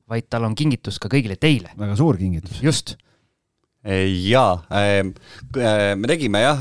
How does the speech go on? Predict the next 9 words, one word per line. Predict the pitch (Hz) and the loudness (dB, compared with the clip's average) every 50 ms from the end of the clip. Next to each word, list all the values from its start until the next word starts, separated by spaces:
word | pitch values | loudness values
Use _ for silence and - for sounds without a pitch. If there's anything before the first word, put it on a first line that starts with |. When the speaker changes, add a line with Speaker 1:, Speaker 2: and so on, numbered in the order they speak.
| 120 | 0
Speaker 3:
et | 101 95 - _ - | -2 -2 -4 _ -4
kõigile | - 151 180 190 127 110 98 92 95 95 92 92 92 95 | 0 2 2 2 2 0 2 2 4 4 4 4 2 0
kinnisvarajuttude | - - 147 151 123 98 101 98 98 95 95 95 95 95 95 95 104 120 127 - _ - 85 85 - 92 92 92 90 92 92 92 92 92 92 92 92 90 85 - - - - | 0 0 2 2 2 4 2 2 4 4 4 4 4 2 2 2 2 0 -2 -2 _ -8 -2 2 2 4 4 4 4 4 4 2 2 2 2 2 0 0 -2 -4 -8 -4 0
kuulajatele, | - 185 160 107 87 90 90 - - 82 87 90 78 - - - - - | 4 4 6 6 6 4 4 2 2 2 2 2 0 -2 -8 -10 -4 0
äh, | 95 95 92 95 92 | 0 2 2 4 4
on, | 95 95 95 95 95 92 | 2 2 2 2 2 2
äh, | 92 92 92 92 92 92 90 90 85 - _ - _ _ _ _ _ - - - | 2 4 4 4 4 4 2 2 0 -4 _ -20 _ _ _ _ _ -20 -6 0
boonuskoodiga | - 156 175 143 - - - 135 131 107 95 90 92 90 | 4 4 4 4 4 4 2 2 4 4 4 2 2 2
kinnisvarajutud, | - 131 139 131 107 90 95 95 104 135 180 - - - 120 104 101 98 95 | 4 4 6 6 6 6 4 4 6 6 4 4 4 4 4 6 6 6 4